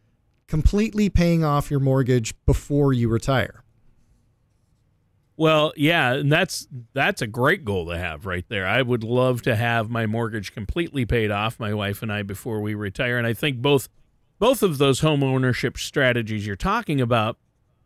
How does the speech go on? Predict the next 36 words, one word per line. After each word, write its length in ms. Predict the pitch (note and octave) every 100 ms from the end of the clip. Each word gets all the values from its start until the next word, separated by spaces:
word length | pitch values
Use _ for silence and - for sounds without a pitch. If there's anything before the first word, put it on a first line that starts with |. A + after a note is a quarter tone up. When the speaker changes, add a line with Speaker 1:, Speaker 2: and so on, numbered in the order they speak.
| _
Speaker 2:
uh, 180 | C#3+ C3
make 240 | C#3 E3+ G3
a 60 |
lot 180 | E3 C#3+
of 80 | A#2
sense, 340 | - D#3+ C#3
Aaron. 200 | A#2+ G2
I 40 | A2+
mean, 140 | A2+
a 60 | A2
financial 580 | - C3+ C3+ C#3+ -
professional 520 | B2+ B2 C3+ A#2+ C#3 A#2+
like 200 | G#2+ -
yourself 560 | G2+ - C4+ G3+ D3 _ _ _ _
can 160 | F3+ C#3
probably 580 | D#3+ D3 C#3 B2+ C3+ B2+
also 380 | D#3+ - C#3+
help 260 | A#2+ B2+ A#2+
offer 460 | A2+ A2+ - A#2+ A#2
a 100 | A2
solid 480 | - D#3 F#3+ D3+
perspective 580 | - A2+ - A#2 - A2+
on 180 | A#2 A2+
what 200 | B2+ -
you 100 | C3
can 280 | - A2+ B2
do 240 | C3+ A#3
with 180 | A3 B2+
your 160 | A#2+ G2+
home, 380 | G#2 G2+ G#2+ - _ -
both 380 | A#2+ B2+ B2 B2+
before 480 | B2+ - D#3 C3+ C3+
and 320 | D#3 F3+ B2+
after 320 | F#2+ - G#2+
you 120 | F2
retire. 460 | E2+ E2+ G#2+ F#2